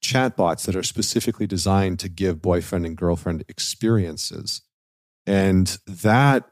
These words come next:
to me, is completely uncharted territory. And I don't, I don't know how that's gonna go. I would be lying if I said there wasn't some deep concern there <laughs> for, for people.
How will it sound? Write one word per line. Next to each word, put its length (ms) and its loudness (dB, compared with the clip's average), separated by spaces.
to 120 -4
me, 460 4
is 480 -6
completely 720 2
uncharted 500 -4
territory. 580 -6
And 100 -10
I 120 0
don't, 160 0
I 60 0
don't 140 4
know 80 6
how 120 2
that's 180 -2
gonna 260 -6
go. 420 -4
I 200 4
would 160 4
be 100 2
lying 520 2
if 200 2
I 120 0
said 440 -2
there 200 2
wasn't 320 2
some 280 -4
deep 320 -8
concern 600 0
there 220 2
<laughs> 1000 -2
for, 280 4
for 760 -2
people. 540 0